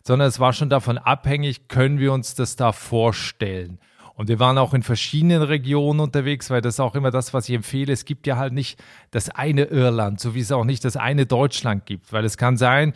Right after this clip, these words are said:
dass du als Ausländer vielleicht nach Berlin kommst und merkst, okay, das gefällt mir aber nicht. Und das heißt ja nicht, dass dir dann ganz Deutschland nicht gefällt, sondern vielleicht fühlst du dich da in München viel wohler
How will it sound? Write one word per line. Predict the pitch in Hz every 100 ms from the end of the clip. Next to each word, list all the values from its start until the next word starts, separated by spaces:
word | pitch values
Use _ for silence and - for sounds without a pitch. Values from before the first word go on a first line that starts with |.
| - - -
dass | 117
du | 127 123
als | 110 107
Ausländer | 120 143 147 143 139
vielleicht | 143 127 127 131 - 117
nach | 104
Berlin | - 117 151 170
kommst | 139 147 147 - 123
und | 117
merkst, | 113 120 123 -
okay, | 117 131
das | 120 113
gefällt | 120 - 131 156
mir | 147 117
aber | 107 113
nicht. | 139 135 -
Und | 117 107
das | 104
heißt | 117 113
ja | 117
nicht, | 127 -
dass | 123
dir | - 117
dann | 113 113
ganz | 110 104
Deutschland | 120 131 - 120 104
nicht | 95 -
gefällt, | - 117 117 139
sondern | - 123 117
vielleicht | 120 120 -
fühlst | 147 135
du | 135
dich | 131
da | 139
in | 127
München | 131 180 - 123
viel | - 117 101
wohler | 127 175 156 117